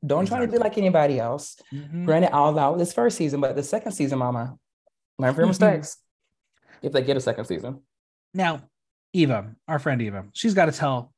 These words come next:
Speaker 2: everyone what her pick is. And she will immediately say her top three, her, Victoria, Hoso. Which will then get Melissa to chime in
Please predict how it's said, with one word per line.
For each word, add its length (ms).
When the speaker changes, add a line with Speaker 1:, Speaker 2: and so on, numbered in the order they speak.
Speaker 2:
everyone 340
what 220
her 200
pick 240
is. 260
And 100
she 120
will 100
immediately 380
say 340
her 100
top 240
three, 300
her, 220
Victoria, 480
Hoso. 340
Which 180
will 60
then 180
get 160
Melissa 400
to 140
chime 340
in 260